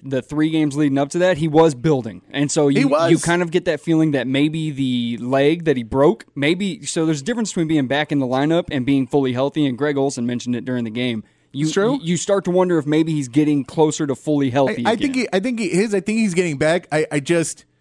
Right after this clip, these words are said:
Speaker 2: I don't know if it matters if they're not willing to stick to it
Speaker 1: Right.
Speaker 2: in a game that you're not really, like, you know, I, and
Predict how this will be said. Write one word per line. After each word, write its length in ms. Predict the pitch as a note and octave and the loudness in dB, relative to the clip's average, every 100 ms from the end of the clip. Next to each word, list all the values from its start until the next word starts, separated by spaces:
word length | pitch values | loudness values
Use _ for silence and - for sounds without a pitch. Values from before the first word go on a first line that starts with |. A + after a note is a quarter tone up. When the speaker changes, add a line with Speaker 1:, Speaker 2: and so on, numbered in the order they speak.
| _ _ _ | _ _ _
Speaker 2:
I 100 | - | -2
don't 120 | G3+ F#3+ | 0 0
know 100 | G3+ | 0
if 80 | F#3+ | -2
it 120 | D3 | -4
matters 480 | D#3+ F#3 E3 C#3+ C3 | -2 2 2 0 -2
if 140 | B2+ - | -4 -2
they're 140 | D3 | -2
not 280 | C#3+ D3 B2+ | 0 -2 -2
willing 420 | B2 C#3 C#3+ C3+ | 0 0 0 -4
to 380 | - B2+ A#2+ G#2+ - | -2 -2 -2 -8 -10
stick 400 | - - D3+ D3+ | -6 -2 -2 -2
to 260 | - E3+ C#3+ | -2 0 2
it 260 | A2+ G2 - | 0 -6 -8
Speaker 1:
Right. 300 | A#2 G#2+ G#2 | -4 -4 -4
Speaker 2:
in 120 | D3+ D#3 | -2 -2
a 40 | |
game 300 | B2+ D#3 F3 | 0 0 0
that 160 | D#3+ - | -2 -4
you're 80 | |
not 340 | D#3 F#3+ G3 A#2+ | -2 0 -2 -2
really, 300 | E3 F#3 F3 | 0 0 0
like, 260 | D#3+ C#3+ - _ _ _ _ _ _ | -2 -4 -14 _ _ _ _ _ _
you 140 | - F3 | -2 0
know, 180 | D3+ D3+ | 2 0
I, 120 | E3+ - | -2 -4
and 180 | C#3+ D#3+ | -4 0